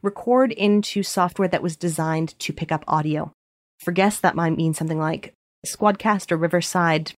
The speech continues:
and for solo, it might mean something like Audacity or GarageBand. Make sure that you're following good recording hygiene when you are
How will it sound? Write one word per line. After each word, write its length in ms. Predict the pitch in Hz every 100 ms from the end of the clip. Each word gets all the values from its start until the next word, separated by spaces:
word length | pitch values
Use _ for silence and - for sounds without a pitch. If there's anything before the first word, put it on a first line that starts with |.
| _
and 300 | 175 156 165
for 140 | 180
solo, 320 | 170 220 220 208
it 80 |
might 160 | 175 170
mean 100 | 170
something 220 | 165 175
like 160 | 165 156
Audacity 480 | 156 160 160 160 160
or 120 | 156
GarageBand. 680 | 151 151 - - - - - _ _
Make 180 | - 240
sure 120 | 285
that 120 | 277 247
you're 120 | 254
following 360 | 233 214 214
good 200 | 202 190
recording 400 | 180 - 180 175
hygiene 560 | 160 - 233 214 262 254
when 240 | 208 190
you 240 | 185 180 -
are 420 | 175 170 165 165